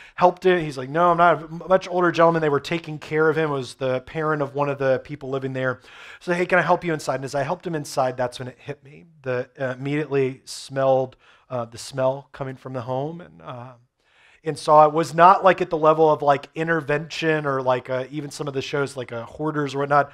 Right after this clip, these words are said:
but it was pretty, it was pretty intense. And as I helped him kind of around and got him in his chair,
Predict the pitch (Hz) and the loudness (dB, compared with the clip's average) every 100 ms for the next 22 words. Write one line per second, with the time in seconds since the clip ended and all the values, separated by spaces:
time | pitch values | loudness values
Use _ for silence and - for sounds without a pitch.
0 | - - - 175 175 - 175 165 165 151 | -20 -14 -4 0 0 -2 -4 0 0 0
1 | 151 151 - 147 156 180 - 143 185 - | -4 -8 -8 -8 -6 -6 -4 -6 -6 -16
2 | - _ _ _ _ - 160 147 139 139 | -20 _ _ _ _ -6 -2 2 2 0
3 | 143 156 151 139 127 196 202 185 180 175 | -4 -10 -4 -2 2 0 2 -2 0 0
4 | 175 156 147 147 143 131 143 170 170 165 | 0 2 4 4 2 4 4 4 -2 -4
5 | - 123 113 107 | -6 -6 -6 -8